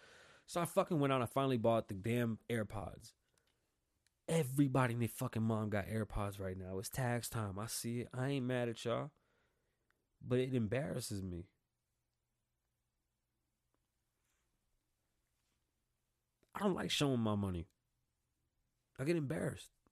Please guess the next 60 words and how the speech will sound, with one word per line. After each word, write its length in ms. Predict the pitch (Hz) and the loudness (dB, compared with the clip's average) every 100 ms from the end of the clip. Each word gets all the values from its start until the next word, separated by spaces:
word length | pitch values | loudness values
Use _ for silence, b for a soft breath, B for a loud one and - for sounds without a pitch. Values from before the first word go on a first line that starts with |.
| _ _ _ _ _ | _ _ _ _ _
I 40 | 170 | 0
don't 140 | 160 | 2
like 180 | 165 151 | 2 0
driving 240 | 135 135 | 2 4
around 140 | 120 117 | 4 4
in 60 | |
my 100 | 110 | 2
nice 260 | 107 104 101 | 2 0 -4
cars. 240 | - 101 | -2 -2
I 60 | 98 | 0
really 240 | 120 185 | 2 2
don't. 180 | 120 151 | 4 2
Like, 120 | 120 | 0
I 120 | 139 165 | 0 4
enjoy 240 | 131 160 | 6 6
'em 60 | 143 | 4
for 140 | 107 | 0
me, 260 | 101 151 113 | 0 2 2
but 140 | 104 | 0
when 120 | 104 | -2
people 200 | 147 226 | -2 -4
start 220 | - 156 | 0 0
looking 280 | 110 123 127 | 2 -2 0
at 120 | 123 | -2
me 180 | 120 120 | 0 -2
and, 80 | 110 | 0
like, 240 | 104 95 - | -2 -4 -6
they, 160 | 107 104 - B B B B - | -10 -10 -10 B B B B -10
it's, 200 | - - | -8 -4
I 140 | 214 | -2
don't 100 | 185 | 0
know. 200 | 147 101 | 0 0
I 60 | 123 | -4
just 140 | 151 | -2
don't 140 | 156 135 | 0 2
like 160 | 131 | 2
that 200 | 120 117 | 2 0
type 220 | - 113 104 | 2 0 0
of 100 | 95 | -6
attention. 380 | - 87 - - _ _ _ _ | -6 -8 -10 -18 _ _ _ _
Never 220 | 156 160 | -8 -4
have. 280 | 107 95 90 - _ _ _ - | -2 -4 -6 -12 _ _ _ -4
I 60 | 143 | 0
don't 200 | 160 110 | 0 4
do 140 | 135 | 4
things 260 | 117 110 98 | 4 2 0
for 140 | 87 | -2
attention. 520 | 85 98 87 - 82 - - | -2 -4 -6 -6 -12 -10 4
And 180 | 135 | 6
when 100 | 143 | 6
I 80 | 135 | 4
do 280 | 104 120 165 | 4 6 6
do 160 | 160 170 | 6 0
things 240 | 165 170 | -2 -2
for 120 | 147 | -4
attention, 400 | 151 165 170 135 | -4 -4 -4 -2
that's, 280 | 127 117 - | -2 -2 -6
you 100 | 104 | -6
know, 140 | 101 87 | -4 -4
music. 500 | 98 107 104 104 - | 2 4 4 2 -2